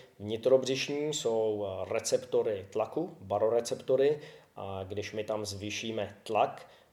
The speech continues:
tak, eh, se zlepší ten output, eh, ten silový, eh, výkon, eh, pošlete extra šťávu do okončetin.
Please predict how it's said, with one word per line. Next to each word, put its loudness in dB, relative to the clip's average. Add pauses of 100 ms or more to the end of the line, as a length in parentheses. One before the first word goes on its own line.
(100)
tak, -2
eh, -2
se -4
zlepší -2
ten -6 (200)
output, 0
eh, -4
ten -16 (220)
silový, -2
eh, -12
výkon, 10
eh, 2 (420)
pošlete 0 (200)
extra 0
šťávu 0
do -2 (240)
okončetin. -6